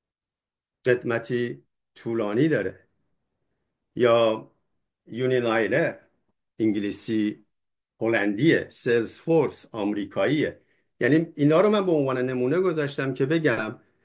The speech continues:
این چیزایی که می‌گیم داره اجرا می‌شه، داره پیاده می‌شه، نمونه‌هاشو داریم. در این جدول اینا رو من مقایسه کردم که نشون می‌ده مثلاً اون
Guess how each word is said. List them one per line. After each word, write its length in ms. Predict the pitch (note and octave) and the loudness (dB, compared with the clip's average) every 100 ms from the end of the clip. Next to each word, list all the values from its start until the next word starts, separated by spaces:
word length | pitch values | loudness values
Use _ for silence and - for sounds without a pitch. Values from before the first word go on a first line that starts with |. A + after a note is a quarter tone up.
| _ | _
این 120 | - C3+ | -4 -2
چیزایی 400 | C3+ B2 B2+ B2 | -2 2 4 4
که 120 | B2+ | 2
می‌گیم 320 | B2+ B2 F#3 | 0 2 2
داره 200 | D#3 E3 | 2 2
اجرا 380 | E3+ C#3 C3 F3+ | 2 0 -2 0
می‌شه، 400 | F#3 - F#2 - _ _ _ _ _ _ _ _ _ _ _ _ | 0 -2 -8 -14 _ _ _ _ _ _ _ _ _ _ _ _
داره 160 | A2+ C#3+ | -2 -2
پیاده 420 | C#3+ C#3 B2+ D#3+ | 2 2 4 4
می‌شه، 440 | D#3 - G2+ F2 F#2+ _ | 2 0 -6 -6 -10 _
نمونه‌هاشو 680 | A2 B2 B2 B2 C3 D#3+ D3+ | -2 2 4 4 2 2 0
داریم. 500 | A#2+ G#2 F#2+ F#2 - _ _ _ _ _ - | 0 0 -2 -6 -12 _ _ _ _ _ -2
در 120 | B2 | 2
این 140 | C3+ | 2
جدول 440 | C3 C3 B2 C#3+ D#3 | 4 2 2 2 2
اینا 200 | C#3+ C#3+ | 2 0
رو 80 | D3+ | 0
من 120 | D3+ | -2
مقایسه 640 | C#3+ A#2+ A2+ A2+ A2 E3 | -2 -2 -2 -4 -4 -6
کردم 680 | C#3+ G#2+ F#2+ F#2+ F2+ F2 F#2 _ _ _ _ _ _ _ | -2 -2 -4 -6 -10 -12 -18 _ _ _ _ _ _ _
که 80 | - | -4
نشون 360 | A#2 A#2 E3 D#3+ | -2 0 2 4
می‌ده 180 | B2+ | 2
مثلاً 460 | A#2+ A2+ B2 B2+ B2+ - _ _ | 0 -4 -2 -4 -6 -12 _ _
اون 260 | - A#2 B2 | -6 -4 -6